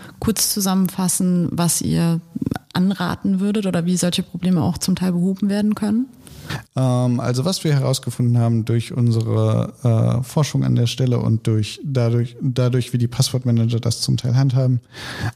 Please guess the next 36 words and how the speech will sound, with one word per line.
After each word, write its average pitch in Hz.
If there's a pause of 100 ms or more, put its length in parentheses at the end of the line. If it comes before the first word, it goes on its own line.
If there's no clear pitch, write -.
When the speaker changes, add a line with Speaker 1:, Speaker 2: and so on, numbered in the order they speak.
Speaker 2:
ähm, 123
ist -
unter 143
anderem, 127
es 123
gibt 135
einige 117
Standards, 175
die 120
zum 117
Teil 120
auch 110
schon 117
unterstützt 120
werden, 117
die 120
dabei 113
helfen 143
können 147
für 127
Entwicklern, 123
zum 123
Beispiel, 110
ähm, 107 (680)
die 120
Standards 135
um 110
Autocomplete, 127
aber 113
zum 113
Beispiel 113
auch 110
die -
Standards 110
um, 110
äh, 107